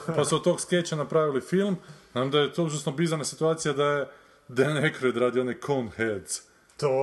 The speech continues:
Speaker 1: Kako
Speaker 2: a,
Speaker 1: je to glupo bilo.
Speaker 2: to je isto glupo bilo, da, da.
Speaker 1: To, to, to je meni glupo bilo kad sam, ne znam, imao osamnaest, devetnaest,
Speaker 2: Pa
Speaker 1: dvadeset
Speaker 2: meni
Speaker 1: godina,
Speaker 2: tad,
Speaker 1: koliko
Speaker 2: tad
Speaker 1: sam, da.
Speaker 2: mi je,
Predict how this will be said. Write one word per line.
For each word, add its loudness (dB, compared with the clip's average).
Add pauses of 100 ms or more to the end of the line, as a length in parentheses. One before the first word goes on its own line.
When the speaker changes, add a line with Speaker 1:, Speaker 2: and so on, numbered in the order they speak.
(480)
Speaker 1:
Kako 0
Speaker 2:
a, 2
Speaker 1:
je 0
to 6
glupo -4
bilo. -4
Speaker 2:
to 0
je 0
isto -8
glupo -8
bilo, -12
da, -10
da. -12
Speaker 1:
To, -2
to, 2
to 0
je 4
meni 2
glupo 0
bilo 0
kad -6
sam, -2
ne 0
znam, -2
imao -2
osamnaest, -2
devetnaest, 0
Speaker 2:
Pa 0
Speaker 1:
dvadeset 2
Speaker 2:
meni 0
Speaker 1:
godina, 4
Speaker 2:
tad, 2
Speaker 1:
koliko -4
Speaker 2:
tad 2
Speaker 1:
sam, -10
da. 0
Speaker 2:
mi 0
je, -8